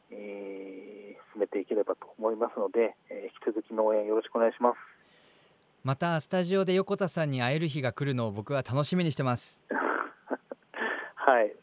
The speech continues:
Speaker 1: シーズン五ぐらいですかね。どうなんですかね。
Speaker 2: そうですね。
Speaker 1: <laughs>
Speaker 2: 多分それぐらいに落ち着いてたらいいなと思いますし、
Speaker 1: はい。
Speaker 2: はい。また、あの、引き続きこういろんな選手の魅力ですとか、あの、チームのこと、クラブのことを伝えていきたいなと思いますので、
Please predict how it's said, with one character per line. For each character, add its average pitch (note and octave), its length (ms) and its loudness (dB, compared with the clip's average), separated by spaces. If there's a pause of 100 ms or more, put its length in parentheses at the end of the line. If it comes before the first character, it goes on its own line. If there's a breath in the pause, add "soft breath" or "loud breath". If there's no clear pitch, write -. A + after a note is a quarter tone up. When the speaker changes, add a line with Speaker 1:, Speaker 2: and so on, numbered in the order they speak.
(320)
Speaker 1:
シ B2 60 0
ー B2 100 2
ズ C3+ 140 2
ン B2+ 40 -4
五 C3+ 140 8
ぐ C#3+ 100 8
ら D#3+ 60 8
い C3+ 80 6
で - 40 -4
す - 60 -14
か G#2+ 100 4
ね。 G#2 380 4
ど B2 80 2
う C3+ 80 4
な B2+ 60 6
ん - 20 8
で B2+ 80 4
す - 60 -8
か - 100 0
ね。 B2+ 80 0
Speaker 2:
そ B2+ 60 2
う - 20 2
で D3+ 520 2
す - 20 0
ね。 C3 60 -2
Speaker 1:
<laughs> - 40 -2
Speaker 2:
多 E3 80 4
分 D#3 220 4
そ E3 160 0
れ E3 100 2
ぐ F3 80 0
ら F3 120 2
い F3+ 40 0
に F#3 80 2
落 F#3 180 -2
ち - 40 -16
着 G3 100 2
い F#3 40 0
て G3 100 -6
た G3+ 80 0
ら F#3+ 80 2
い F#3+ 60 2
い F#3+ 40 2
な F#3 160 2
と E3+ 120 -2
思 D3+ 120 0
い D#3 60 0
ま E3 100 -2
す E3 140 -6
し、 C3 400 -6 (560)
Speaker 1:
は C#3 220 4
い。 - 80 -4 (140)
Speaker 2:
は C#3+ 260 0
い。 A#2+ 40 0
ま B2+ 140 -2
た、 C#3+ 260 2 (220)
あ B2 100 -2
の、 B2 80 -2
引 A#2+ 60 -4
き - 120 -12
続 E3 160 -6
き D#3 140 -4
こ D#3 120 -2
う D3+ 40 0
い D3+ 40 0
ろ D#3+ 100 2
ん E3 80 0
な E3 220 2
選 E3 220 -4
手 C#3+ 80 -8
の B2 160 -2
魅 A#2 120 -4
力 B2+ 200 -4
で D3 120 -4
す - 80 -12
と D3 100 -6
か、 G#2+ 300 0
あ A2+ 100 -6
の、 G#2+ 320 -2 (240 soft breath)
チ - 160 -2
ー D3+ 60 2
ム C3 80 0
の A#2+ 100 0
こ A#2+ 100 -6
と、 A2+ 140 -2
ク E3 80 -2
ラ D#3+ 80 6
ブ C#3 80 0
の A#2+ 80 -2
こ A#2 100 -10
と A2+ 120 -4
を - 20 -2
伝 D3 220 -4
え - 20 -4
て C#3+ 80 -6
い C#3+ 40 -4
き - 60 -16
た G3 80 0
い E3+ 60 2
な A#2+ 80 -2
と B2 80 -6
思 C3 140 -2
い D3+ 40 -2
ま E3 140 -2
す D#3+ 120 -6
の A#2 120 -2
で、 A2 340 2